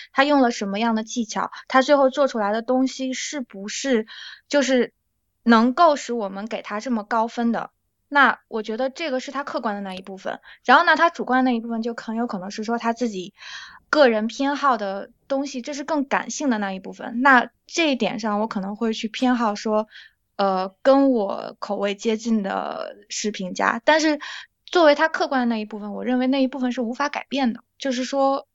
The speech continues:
一个令人信服的榜单，他一定要在就是最基本的技巧上，将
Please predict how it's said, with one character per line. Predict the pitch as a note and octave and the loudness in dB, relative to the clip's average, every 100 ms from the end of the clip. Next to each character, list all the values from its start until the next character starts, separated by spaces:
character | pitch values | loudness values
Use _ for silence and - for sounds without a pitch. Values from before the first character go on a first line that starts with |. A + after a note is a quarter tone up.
| _ | _
一 | - B3+ | -2 4
个 | D#4 | 4
令 | D#4+ C#4+ | 6 4
人 | C4 | 4
信 | C#4 D4+ | 2 -4
服 | B3 | -2
的 | A3 | -2
榜 | A3+ G3 | -2 -4
单， | G3+ G#3 | -4 -4
他 | A3+ B3+ | 0 0
一 | B3+ | 0
定 | D#4+ D4 | 0 2
要 | C4 A#3+ | 6 6
在 | A3+ B3 G#3 G3+ - - - _ _ _ _ - | 4 0 0 -2 -10 -20 -20 _ _ _ _ 0
就 | C4 | 2
是 | A#3 A#3 G#3 G3 _ | 2 0 -4 -6 _
最 | - E4+ C#4 A#3+ | -4 4 4 4
基 | - C#4 D4 | -2 -6 -4
本 | C4 - | -4 -4
的 | G#3+ | -6
技 | - C4+ | -4 -4
巧 | G#3+ G3 | -4 -6
上， | - F#3+ G3+ | -6 -4 -6
将 | - A#3+ A#3+ A#3 | 2 4 6 4